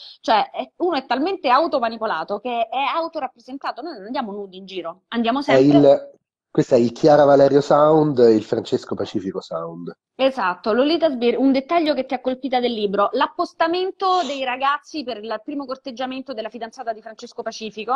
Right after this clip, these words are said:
Speaker 1: al liceo, eh, è un
Speaker 2: No,
Speaker 1: dettaglio
Speaker 2: aspetta, no, no, era, eh, no, era, sì, è una che sicuramente non si è fidanzata con nessuno di noi. No, c'erano una serie di poste, di poste
Speaker 1: Sì, vabbè, ma
Speaker 2: sotto ca-
Speaker 1: comunque io dico fidanzata anche solo se uno ci prova.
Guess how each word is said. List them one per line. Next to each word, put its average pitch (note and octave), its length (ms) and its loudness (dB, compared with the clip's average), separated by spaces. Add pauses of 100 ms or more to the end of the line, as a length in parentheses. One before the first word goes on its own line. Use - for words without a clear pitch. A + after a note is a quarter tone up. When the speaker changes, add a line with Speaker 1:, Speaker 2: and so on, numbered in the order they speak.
(160)
Speaker 1:
al - 140 0
liceo, G#3+ 580 -4 (400)
eh, A3 220 2
è - 100 4
un E3+ 60 8
Speaker 2:
No, F#3 60 8
Speaker 1:
dettaglio - 320 0
Speaker 2:
aspetta, D3+ 140 4
no, D#3+ 140 6
no, E3+ 160 8 (500)
era, A#2+ 500 2
eh, A#2+ 120 -2
no, A#2+ 220 2
era, G#2 500 2
sì, G2+ 260 -2 (440)
è G#2 100 -4
una A#2+ 280 2
che G2 100 0
sicuramente G#2 680 -4
non F#2 80 -6
si - 160 -6
è F#2+ 60 -2
fidanzata G2 420 -8
con G2 120 -6
nessuno G#2+ 280 -10
di G#2 80 -4
noi. F#2+ 240 -6 (380)
No, C3 160 2
c'erano C#3 300 4
una D3 100 6
serie F#3 240 6
di C#3+ 100 -2
poste, A2+ 920 2
di A2+ 160 -4
poste C#3+ 280 0
Speaker 1:
Sì, C#4+ 60 2
vabbè, D4 240 4
ma D#4 80 2
Speaker 2:
sotto E4 140 2
ca- F4 80 2
Speaker 1:
comunque D#4 160 0
io D4 100 0
dico A#3+ 220 2
fidanzata A#3+ 520 0
anche A3+ 220 -6
solo A3+ 160 -6
se G#3+ 100 -6
uno G3+ 140 -8
ci G3 100 -18
prova. F3 360 -4